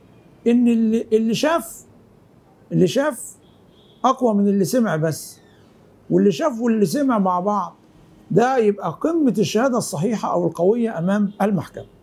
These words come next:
وبهذه المناسبة يعني، آه، يعني من الطرائف إن طلبت من، آه، إحدى الزوجات في قضية اعتراض على إنذار طاعة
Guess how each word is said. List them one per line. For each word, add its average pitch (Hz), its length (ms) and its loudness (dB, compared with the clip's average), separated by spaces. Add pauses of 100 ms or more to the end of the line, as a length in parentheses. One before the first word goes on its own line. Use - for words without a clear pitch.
(400)
وبهذه 262 440 2
المناسبة 214 800 2
يعني، 214 340 -4 (560)
آه، 175 340 2
يعني 175 480 -2
من 190 160 4
الطرائف 220 580 -2 (640)
إن 190 300 4 (220)
طلبت - 580 -4 (440)
من، 175 440 0
آه، 78 1120 -12 (520)
إحدى 185 340 -2 (340)
الزوجات 175 560 0
في 196 260 0
قضية 202 600 0 (1080)
اعتراض 196 600 -2 (400)
على 175 440 -2
إنذار 165 300 -2
طاعة 214 420 -4